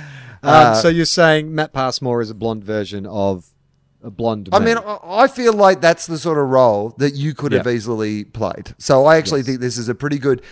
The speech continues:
Speaker 1: based on not knowing at all, I, I
Speaker 2: Yeah.
Speaker 1: think th-, this person has actually put together a bit of a, like, you know,
Speaker 2: Profile.
Speaker 1: a reasonable profile.
Speaker 2: Uh, as it turns out, the real Charlie is of darker complexion and hair than I imagined. I think the most jarring thing was the head.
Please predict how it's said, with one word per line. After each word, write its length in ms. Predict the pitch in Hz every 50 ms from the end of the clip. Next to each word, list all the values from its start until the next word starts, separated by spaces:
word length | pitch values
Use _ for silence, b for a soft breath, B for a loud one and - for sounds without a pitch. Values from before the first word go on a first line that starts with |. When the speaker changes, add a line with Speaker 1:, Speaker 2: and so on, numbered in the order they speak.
| B B B
Speaker 1:
based 300 | - 185 208 214 - -
on 160 | 190 170 156 151
not 220 | 147 143 131 127
knowing 280 | 127 127 123 120 120 117
at 120 | 117 110
all, 400 | 110 104 95 92 135 208 233 - _ _ _ _ _ _ _
I, 100 | - 143 - -
I 100 | 135 147
Speaker 2:
Yeah. 120 | 151 - -
Speaker 1:
think 120 | 143 123
th-, 200 | 135 139 127 127
this 240 | 143 131 139 139 -
person 340 | - 151 147 139 135 - 135
has 140 | 127 123 127
actually 260 | 127 120 - - 127
put 160 | 123 131 135 -
together 400 | - 120 104 123 120 110 117 117
a 60 | 107
bit 140 | 104 120 113
of 160 | 120 107 117
a, 180 | 117 110 104 b b b b b b b b b _ _ _
like, 300 | 120 131 127 117 - 143
you 60 | 139
know, 100 | 127 117
Speaker 2:
Profile. 500 | 123 135 101 101 113 98 85 78 71 - _ _ _ _ _ _ _ _ -
Speaker 1:
a 80 | 165 175
reasonable 560 | 165 185 185 190 175 147 175 165 156 151 139
profile. 500 | - 143 113 107 101 - 98 - - _ _ _ _ _ _ _ _ _ _ _ _ _ _ _ _ _ _ _ _ -
Speaker 2:
Uh, 480 | 120 120 123 123 123 123 123 127 139 - _ -
as 120 | 151 180
it 100 | 196 190
turns 220 | - 220 208 185 165
out, 280 | 156 151 143 147 143
the 60 | - 135
real 160 | 151 170 185
Charlie 340 | 151 - 156 143 135 131 131
is 100 | 120 117
of 100 | 110 98
darker 280 | - 147 151 - -
complexion 480 | 139 - 139 120 120 120 113 - - 117
and 100 | 117 110
hair 180 | 110 123 123 123
than 100 | 110 110
I 60 | 104
imagined. 580 | 101 98 101 101 101 92 104 104 104 101 101 95
I 120 | 110 117
think 260 | 110 - - 139 135
the 100 | - 127
most 360 | 123 123 127 127 120 - - -
jarring 420 | - 139 151 175 190 196 165 135
thing 340 | - - 120 107 101 101 98
was 160 | 95 98 -
the 120 | - 117 104
head. 540 | 101 92 98 120 143 196 196 120 98 -